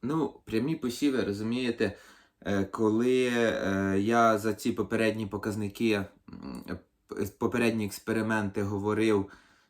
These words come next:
ну, з, як би сказати, з результ-, маючи результат, то на прямих посівах я результат не одержав. Е, я зібрав, е, в межах двох тонн сою.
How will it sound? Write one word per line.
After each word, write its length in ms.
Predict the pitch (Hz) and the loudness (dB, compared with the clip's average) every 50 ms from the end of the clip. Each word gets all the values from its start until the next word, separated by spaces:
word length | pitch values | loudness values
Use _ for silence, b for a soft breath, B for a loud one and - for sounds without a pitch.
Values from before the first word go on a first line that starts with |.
| B - | B -4
ну, 380 | 95 104 92 76 69 69 67 | -2 -2 0 -2 -2 -6 -8
з, 360 | - - - - - - - 90 | -10 -12 -12 -12 -12 -6 0 0
як 180 | 98 95 - | 0 0 0
би 60 | 95 | -4
сказати, 340 | 92 - - 107 101 101 95 | -6 -2 -2 -2 0 0 -2
з 100 | 90 92 | -2 0
результ-, 380 | 101 104 101 92 101 101 98 - - | -2 -2 0 0 -2 -4 -4 -6 -4
маючи 460 | 104 107 107 107 104 101 - 117 104 | -2 2 2 2 2 0 0 -2 -2
результат, 640 | 104 98 107 107 101 - 131 135 147 - - - - | -2 -2 -4 -6 -4 2 4 4 4 2 -2 -10 -4
то 140 | 117 110 | -2 -2
на 140 | 110 110 104 | 0 -2 -4
прямих 460 | - - 104 104 107 117 117 - - | -4 -2 -2 -2 0 0 -2 -4 -4
посівах 580 | - 101 95 - 123 123 120 120 117 - - - | -6 -6 -6 -4 -6 -6 -6 -6 -8 -10 -6 -4
я 180 | 104 104 107 107 | -2 0 0 0
результат 640 | 104 98 98 104 95 92 - 107 104 104 104 104 | 0 -2 -2 -4 -8 -6 0 0 0 0 0 -2
не 260 | 101 101 101 98 - - | -2 -2 -2 -2 -2 -4
одержав. 600 | 104 98 95 101 92 - - - - - - - B B B B B B B B B B B B B B B _ | -4 -2 0 0 0 0 0 -4 -14 -16 -18 -20 B B B B B B B B B B B B B B B _
Е, 380 | - - 92 90 90 87 87 87 | -6 -4 -2 -2 0 0 0 0
я 260 | 90 92 117 120 120 | 0 0 2 2 2
зібрав, 920 | 110 113 107 101 92 104 104 110 117 120 127 131 127 120 110 104 113 - - | 0 0 -2 -2 0 2 4 4 6 6 4 4 0 -4 -8 -10 -12 -10 -6
е, 40 | 98 | -6
в 260 | 95 92 92 90 87 87 B B B B B - | -4 -4 -4 -4 -6 -8 B B B B B -10
межах 400 | 107 101 113 120 120 120 113 101 - - | -4 0 0 0 2 0 -2 -4 -4 -8
двох 600 | 101 95 92 117 117 117 117 - - - - _ _ _ _ | -10 -4 2 4 4 4 4 2 -6 -14 -20 _ _ _ _
тонн 280 | - 110 98 85 82 82 _ _ _ _ _ _ _ _ _ _ _ _ _ _ _ _ _ | 0 0 0 0 -2 -6 _ _ _ _ _ _ _ _ _ _ _ _ _ _ _ _ _
сою. 440 | - - - 110 90 78 71 - | -12 -6 -2 -2 -2 -2 -2 -8